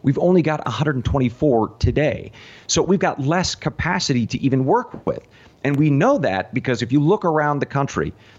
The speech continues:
you're looking at, uh, capacity numbers or percentages of around ninety-four to ninety-eight percent of those refineries. They are pumping stuff out as fast as they can. Uh, there's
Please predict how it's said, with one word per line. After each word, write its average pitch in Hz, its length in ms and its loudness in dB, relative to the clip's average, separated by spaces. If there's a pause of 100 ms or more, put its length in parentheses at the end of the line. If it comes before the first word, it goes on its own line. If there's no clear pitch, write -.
you're 147 160 2
looking 160 240 2
at, - 240 -4
uh, 107 100 0
capacity 147 600 0
numbers 143 380 0
or 95 60 -2
percentages 135 760 -2 (280)
of 117 100 -4
around 131 280 0
ninety-four 160 480 0
to 113 80 0
ninety-eight 135 840 2
percent 117 420 -2
of 95 80 -2
those 101 180 0
refineries. 101 600 0 (240)
They 135 180 2
are 120 200 2 (360)
pumping 165 440 0 (100)
stuff 123 260 -2
out - 260 -2
as 95 140 -2
fast 131 400 -6
as 117 80 -2
they 110 140 2
can. 104 400 0 (340)
Uh, 101 160 -2 (260)
there's 110 220 -2